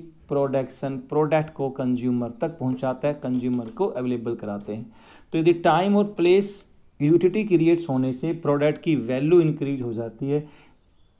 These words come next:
वैल्यू इंक्रीज होती है, उनकी वैल्यू एडेड होती है, जिससे कंज्यूमर सेटिस्फैक्शन ज़्यादा होता है। तो सही टाइम पे, सही प्लेस पे प्रोडक्ट को अवेलेबल कराने में डिस्ट्रीब्यूशन चैनल का बहुत बड़ा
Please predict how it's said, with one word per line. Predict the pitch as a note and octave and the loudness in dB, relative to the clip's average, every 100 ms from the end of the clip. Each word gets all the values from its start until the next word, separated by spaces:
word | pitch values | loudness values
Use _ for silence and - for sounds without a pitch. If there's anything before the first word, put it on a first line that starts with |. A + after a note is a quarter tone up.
| _ _ _ - _ _ - | _ _ _ -20 _ _ -4
वैल्यू | C3 D3 E3+ | 0 2 2
इंक्रीज | F#3 F3 | 2 2
होती | F3+ F#3 | 2 2
है, | F#3 | 0
उनकी | F#3 | 2
वैल्यू | E3 E3+ F#3 E3 | 2 2 2 2
एडेड | D#3 D#3+ E3 | 4 6 4
होती | C#3 - B2 | 2 0 0
है, | |
जिससे | B2 D#3 F#3 | 0 2 2
कंज्यूमर | F3+ D#3 D3+ D#3 | 4 2 0 -2
सेटिस्फैक्शन | E3 C#3+ C3 C3 B2 A#3 - - | -4 -6 -6 -6 -2 -2 -2 -8
ज़्यादा | A2+ B2+ B2 A#2+ | -4 0 0 0
होता | A#2 A#2 | -6 -10
है। | A2 | -12
तो | A#2 | -10
सही | A#2+ - F#3+ | -8 -2 0
टाइम | G#3+ D3 C#3+ C#3 | 2 0 0 -2
पे, | - D#3 E3 | -2 -2 -4
सही | - - D#3 F#3 | -8 -4 0 0
प्लेस | G3+ D3 B2+ B2 - | -2 -4 -4 -4 -6
पे | D3 D3 D#3 - - - _ | -4 -2 -4 -10 -20 -20 _
प्रोडक्ट | D3 D3 E3 F3 | 2 4 4 0
को | F3 F#3+ | 0 -2
अवेलेबल | G3 C#3 C#3+ E3+ F#3+ | 0 -2 -2 0 -2
कराने | F#3 C3+ B2+ B2+ B2 | -2 -2 0 0 0
में | B2+ C3+ A2 | 0 -2 -6
डिस्ट्रीब्यूशन | B2+ - F3+ F3+ F3+ F3+ | -6 -4 -4 -4 -4 -6
चैनल | D#3+ C3 B2+ B2+ | -6 -4 -2 -4
का | B2+ B2+ | -6 -8
बहुत | A2+ B2 A2 | -8 -10 -8
बड़ा | A#2 E3 A#3+ | -2 -2 -2